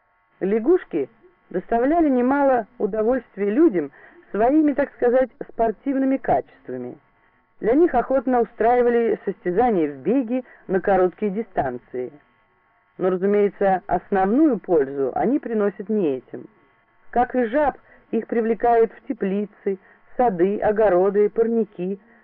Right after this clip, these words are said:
где лягушки истребляют гусениц, моллюсков, комаров, мух, слепней и других насекомых, нередко являющихся не только вредителями,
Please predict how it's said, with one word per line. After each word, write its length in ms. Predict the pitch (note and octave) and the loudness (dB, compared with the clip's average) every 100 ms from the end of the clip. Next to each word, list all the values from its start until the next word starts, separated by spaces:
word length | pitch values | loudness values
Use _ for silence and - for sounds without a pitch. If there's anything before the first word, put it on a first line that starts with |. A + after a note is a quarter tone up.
| _ | _
где 140 | D#3 A3 | -4 -2
лягушки 560 | A3+ D#4 - C#4+ C#4 | 2 0 0 -4 -4
истребляют 580 | - - G3+ A3 A#3+ G#3 | -6 -6 -2 2 2 0
гусениц, 560 | E3+ B3 B3 B3 A#3 A3+ _ _ | -2 -4 -4 -4 -4 -4 _ _
моллюсков, 680 | D3+ G3 G#3+ A#3+ A#3 - A3 - _ | -2 0 2 0 -4 -4 -4 -4 _
комаров, 580 | F#3+ A3 A3 F#3 A3+ A#3 - | -2 2 2 4 2 2 -4
мух, 440 | F#3+ B3 B3 - _ _ - | 0 0 0 -6 _ _ -8
слепней 500 | G#3 G3+ F3 G#3 B3+ | -2 -2 0 0 0
и 120 | G#3+ | -2
других 400 | F#3 F3+ F3 A3 | -2 -2 -2 -4
насекомых, 640 | E3+ D#3 - - C4+ C4+ - - - _ | -4 -6 -8 -2 0 0 -6 -18 -20 _
нередко 400 | G3+ B3 D4+ - | -2 0 0 -2
являющихся 720 | C4+ B3 C4 B3+ A#3+ A#3 - A3+ | -4 0 2 2 -2 -8 -4 -2
не 160 | A3+ | -2
только 340 | A3 D#4+ C4 G3+ | 0 0 0 0
вредителями, 760 | G#3 G3 F#3+ - C3+ C3 B2 | -2 -4 -6 -6 -8 -8 -10